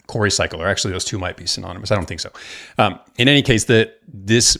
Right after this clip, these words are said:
lactate spills back into the liver. The liver transfers, or, uh, converts it back into glucose and pushes it back out into the bloodstream,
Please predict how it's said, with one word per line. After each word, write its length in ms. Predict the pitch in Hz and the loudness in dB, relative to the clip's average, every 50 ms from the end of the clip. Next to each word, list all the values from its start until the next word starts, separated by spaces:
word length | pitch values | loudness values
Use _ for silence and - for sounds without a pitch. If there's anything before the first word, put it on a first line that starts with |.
| - | 2
lactate 400 | - 113 113 110 - - 104 90 | 2 2 4 4 2 -2 0 0
spills 260 | - - - 98 80 - | -2 -4 -4 -6 -6 -8
back 380 | _ - 117 113 117 113 - | _ 2 4 4 4 2 0
into 180 | 117 107 - 127 | -4 -2 -4 -4
the 140 | 98 104 98 | -4 -4 -2
liver. 280 | 110 139 147 151 156 | 0 0 2 0 0
The 120 | 117 107 101 | -2 -2 -2
liver 260 | 98 104 98 98 92 | -2 -4 -4 -4 -6
transfers, 800 | - - - - 117 110 107 107 107 - - - 107 101 95 | -8 -8 -6 -4 -2 -2 0 0 -2 -4 -4 -2 -4 -4 -2
or, 180 | - 104 95 87 | -2 -2 0 0
uh, 220 | 87 87 82 82 - - _ _ _ _ _ _ _ - _ _ _ _ _ _ _ - | 0 0 -2 -4 -6 -10 _ _ _ _ _ _ _ -20 _ _ _ _ _ _ _ 0
converts 340 | - 123 113 120 123 117 - | 0 4 6 6 4 4 4
it 80 | 101 | 2
back 240 | 87 104 104 104 - | 2 2 2 2 2
into 140 | 123 101 98 | 0 -2 -2
glucose 440 | 90 117 107 104 - 139 151 156 - | -2 -2 -2 0 0 0 0 0 -2
and 80 | 98 | -4
pushes 320 | - - 113 104 113 104 98 | -4 -4 -4 -2 -2 -2 -2
it 120 | 101 85 | -2 -2
back 220 | - 95 85 - 95 | 0 -2 0 0 0
out 140 | 92 87 | -2 0
into 200 | 90 85 87 85 | -2 -4 -6 -8
the 40 | 87 | -8
bloodstream, 580 | 82 101 104 120 123 - - 101 92 87 85 | -4 -2 -2 -2 -2 -2 -4 -4 -4 -4 -6